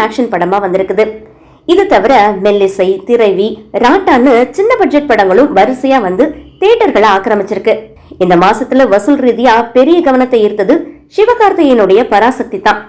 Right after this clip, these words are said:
அதுக்கப்புறம் தலைவர் தம்பி தலைமையில மாதிரியான படங்கள் ஃபேமிலி ஆடியன்ஸை கவர்ந்திருக்குது. சின்ன படங்களோ பெரிய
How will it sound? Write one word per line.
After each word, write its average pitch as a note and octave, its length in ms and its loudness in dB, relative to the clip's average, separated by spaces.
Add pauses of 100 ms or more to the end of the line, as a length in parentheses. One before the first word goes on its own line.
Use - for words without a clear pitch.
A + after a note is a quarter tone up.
(340)
அதுக்கப்புறம் C4 640 0
தலைவர் G4 380 0
தம்பி C4+ 260 0
தலைமையில G#3 460 0
மாதிரியான F3 480 0
படங்கள் F3 340 2 (320)
ஃபேமிலி G#4+ 460 4
ஆடியன்ஸை G#3 420 0
கவர்ந்திருக்குது. G3 540 -2 (720)
சின்ன F4+ 260 4
படங்களோ F3+ 360 2 (100)
பெரிய G3 180 2